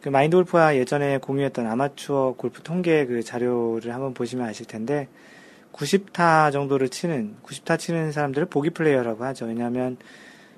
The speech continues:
정규 그 골프장 파 칠십이에다가 십팔 홀 모두 다 보기를 해서 십팔 을 더하면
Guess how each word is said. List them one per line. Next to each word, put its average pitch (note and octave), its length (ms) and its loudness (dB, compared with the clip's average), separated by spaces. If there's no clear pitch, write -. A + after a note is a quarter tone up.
정규 C3+ 920 2
그 B2 100 -2
골프장 B2+ 500 -4
파 D#3+ 220 0
칠십이에다가 D3+ 1120 2
십팔 E3+ 340 -2
홀 D#3+ 100 0
모두 B2 260 -4
다 A#2+ 120 0
보기를 B2 520 -2
해서 C#3 320 -6
십팔 F3 360 -4
을 E3 60 2
더하면 A2+ 540 0